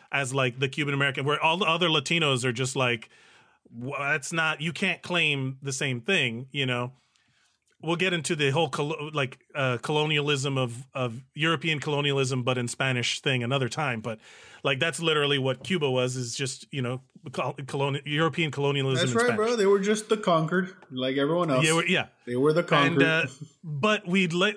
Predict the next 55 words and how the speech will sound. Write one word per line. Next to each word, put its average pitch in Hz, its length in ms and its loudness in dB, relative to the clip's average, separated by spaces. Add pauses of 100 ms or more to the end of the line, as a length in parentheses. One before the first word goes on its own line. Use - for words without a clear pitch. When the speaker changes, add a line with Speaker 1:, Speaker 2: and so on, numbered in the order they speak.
(100)
Speaker 1:
we 180 120 2
were 170 80 2
talking 202 240 0
about 208 140 2
this 185 120 -2
before 170 220 0
the 151 60 2
show, 170 240 2
and 151 60 0
we 143 100 -2
figured 160 200 -2
we 156 60 -2
should 135 160 -6
do 147 60 0
it 143 40 2
on 135 100 2
air. 131 180 0 (360)
What 180 400 2
is, 180 500 2 (200)
so 185 180 2
we 196 160 4
have, 202 320 0
like, 151 300 0 (560)
you 170 100 0
know, 131 200 2
people 170 280 -2
that 151 120 2
we 143 100 4
are 139 80 4
gonna 131 160 2
have 131 160 2
on 123 80 0
the 120 80 -2
show 123 260 0
that 120 120 -2
we 123 200 0
know 127 280 -4
personally 175 380 0
and 131 120 0
who 131 100 0
are 123 80 2
very 131 220 2
connected 131 460 -2
to 131 120 0
this 127 460 -4
idea. 127 500 0
And 123 180 -2 (320)
we 147 140 2
would, 160 220 2
but 147 160 0
we 160 80 4
also 208 260 4
will 185 160 4
have, 151 300 0
like, 131 260 2